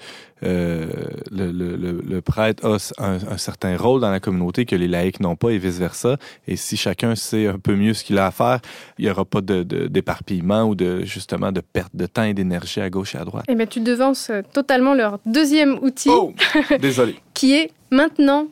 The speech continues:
Speaker 2: concentrez-vous.
Speaker 1: Ok.
Speaker 2: Donc, qu'est-ce qu'ils disent ? C'est, ils disent tout d'abord en disant que on ne devient pas expert de quelque chose, que ce soit en sport, en art ou en évangélisation ou quoi que ce soit, simplement grâce à son talent. Ceux qui visent l'excellence et qui parfois l'atteignent ont quelque chose de plus, ils ont un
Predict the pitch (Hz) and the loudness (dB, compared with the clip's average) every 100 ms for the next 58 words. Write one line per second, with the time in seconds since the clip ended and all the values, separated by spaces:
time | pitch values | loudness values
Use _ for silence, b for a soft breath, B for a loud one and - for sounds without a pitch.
0 | _ - 254 240 208 196 180 - _ 98 | _ -2 0 0 -2 -6 -6 -12 _ -10
1 | - 127 123 349 339 - 233 240 311 311 | 0 0 2 2 0 0 2 4 2 0
2 | - 254 - 240 254 294 262 247 226 240 | 0 0 2 0 2 2 0 -2 0 2
3 | 254 226 262 254 254 B B B 240 240 | 2 2 0 2 -2 B B B 0 2
4 | 247 247 254 254 294 262 - - 277 240 | 2 4 2 2 -2 -4 -4 0 2 0
5 | 226 320 302 254 - 202 196 - 226 202 | 0 -2 0 -2 -2 -4 -4 -8 -10 -6
6 | 220 202 - - 214 196 202 - 208 202 | -4 -4 -6 -2 0 0 -4 -6 -2 0
7 | 220 208 196 - 269 254 202 196 220 247 | 0 0 -4 -2 0 0 -2 -2 0 0
8 | 240 226 220 - 202 254 277 - 220 247 | 0 0 -2 -4 -6 -2 -4 -4 -6 -4
9 | 269 - 262 247 233 240 254 202 196 202 | -6 -2 -2 0 -2 0 -2 -4 -10 -12
10 | - 226 214 - 240 196 165 b b b | -10 -10 -10 -2 0 0 -6 b b b
11 | b b _ _ - - 349 339 277 254 | b b _ _ -4 2 2 4 2 2
12 | 254 233 254 - 233 240 - - - 226 | 2 0 -2 0 0 0 -4 -8 -4 -4
13 | - 220 233 254 277 277 240 220 202 - | 0 2 2 2 4 4 2 -2 -6 -6
14 | 196 180 - 320 359 - 233 214 254 262 | -4 -6 0 2 2 0 -4 0 -2 0
15 | 208 | -4